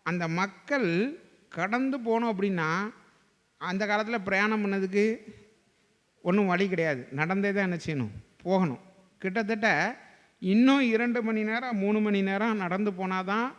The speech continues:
அவங்களோட இருப்பிடங்களுக்கு என்ன செய்ய முடியும்? கடந்து போக முடியும். அப்பேற்பட்ட ஒரு சூழ்நிலை. ஆனா அந்த மக்களை என்ன செய்யல? பசியினால ஆண்டவர் என்ன செய்யல?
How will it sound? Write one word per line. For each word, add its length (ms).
அவங்களோட 280
இருப்பிடங்களுக்கு 600
என்ன 180
செய்ய 180
முடியும்? 320
கடந்து 440
போக 300
முடியும். 300
அப்பேற்பட்ட 720
ஒரு 240
சூழ்நிலை. 460
ஆனா 200
அந்த 160
மக்களை 320
என்ன 260
செய்யல? 220
பசியினால 460
ஆண்டவர் 400
என்ன 160
செய்யல? 340